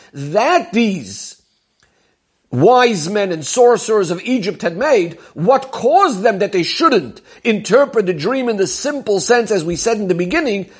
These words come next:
Seemingly, the dream should have been so obvious that it's referring to seven years of famine and seven years of plenty. This will also now help us understand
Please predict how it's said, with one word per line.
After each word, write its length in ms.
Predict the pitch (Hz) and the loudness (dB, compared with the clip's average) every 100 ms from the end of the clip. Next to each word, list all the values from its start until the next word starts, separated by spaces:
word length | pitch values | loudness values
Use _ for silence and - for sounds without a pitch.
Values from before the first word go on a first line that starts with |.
| - | -10
Seemingly, 760 | - 294 311 254 180 165 165 160 - - | -2 2 2 2 2 2 2 -4 -18 0
the 100 | 190 | 0
dream 380 | 156 160 269 226 | 2 0 2 2
should 180 | 240 226 | 2 4
have 100 | 196 | 2
been 140 | 196 | 0
so 240 | - 247 | 2 2
obvious 500 | 247 254 330 247 208 | 4 4 2 0 -4
that 120 | 196 180 | -4 -6
it's 80 | |
referring 400 | 185 190 220 226 | -6 -6 -4 -4
to 100 | 208 | -4
seven 340 | 180 214 190 190 | -4 -2 -2 0
years 300 | 196 202 170 | 2 2 2
of 260 | - 175 | 0 0
famine 360 | - 190 185 180 | 2 2 2 0
and 160 | 170 175 | -4 -2
seven 200 | 165 165 | -4 -2
years 200 | 160 143 | -4 -4
of 100 | - | -6
plenty. 400 | 131 110 87 - _ _ _ _ _ _ _ _ _ - - - | -6 -6 -14 -18 _ _ _ _ _ _ _ _ _ -20 -20 -6
This 220 | 208 240 202 | 0 2 4
will 180 | 202 | 4
also 320 | - 277 - 240 | 4 4 2 -2
now 180 | 202 | 0
help 240 | 175 247 233 | 2 2 0
us 120 | 214 | -6
understand 800 | 202 190 - 269 339 247 214 | -6 -6 -4 0 2 2 0